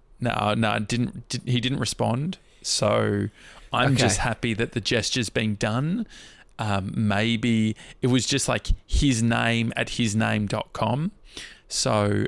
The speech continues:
Speaker 1: I thought maybe,
Speaker 2: Mm.
Speaker 1: um, one day he'll get an alert from Uber, or maybe, I don't know. But
Speaker 2: Okay,
Speaker 1: it's, um,
Speaker 2: I've got
Speaker 1: I feel
Speaker 2: another,
Speaker 1: like I've done my bit.
Speaker 2: I've got another follow-up question for your mate at Uber,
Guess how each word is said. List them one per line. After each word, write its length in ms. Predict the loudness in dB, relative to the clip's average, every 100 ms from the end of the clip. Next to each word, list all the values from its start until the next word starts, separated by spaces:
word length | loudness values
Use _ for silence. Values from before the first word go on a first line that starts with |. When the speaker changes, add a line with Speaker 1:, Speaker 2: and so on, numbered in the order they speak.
| -6 -14
Speaker 1:
I 80 |
thought 280 | -4 0 0
maybe, 580 | 0 0 2 2 2 2
Speaker 2:
Mm. 120 | 2
Speaker 1:
um, 320 | 0 -2 -6 -10 -14 -16 -20 -20 -12
one 420 | -2 2 2 2
day 280 | 2 2 2
he'll 200 | 2 0
get 160 | -2 -2
an 80 | -2
alert 360 | 0 0 0
from 240 | -4 -6 0
Uber, 540 | 0 2 0 0 -2
or 80 | -2
maybe, 560 | -2 0 0 0 -2
I 80 | -4
don't 140 | -4 -2
know. 260 | -2 -6 -8 -6
But 160 | -6 -8 -20 -20 -8 -4
Speaker 2:
Okay, 260 | 0 0
Speaker 1:
it's, 80 | 2
um, 180 | 0 2
Speaker 2:
I've 140 | 2
got 160 | 2 4
Speaker 1:
I 60 | 4
feel 120 | 4
Speaker 2:
another, 200 | 4 4
Speaker 1:
like 80 | 2
I've 20 |
done 140 | 2
my 100 | -2
bit. 240 | -4 -6 -8 -8 -4
Speaker 2:
I've 140 | 0
got 100 | 2
another 360 | 2 2 2 0
follow-up 600 | 0 2 4 4 0 -2
question 580 | -2 -2 -2 -2 -2 -6
for 260 | -8 -2 0
your 200 | 2 0
mate 280 | 2 0 0
at 80 | 2
Uber, 380 | 2 2 -2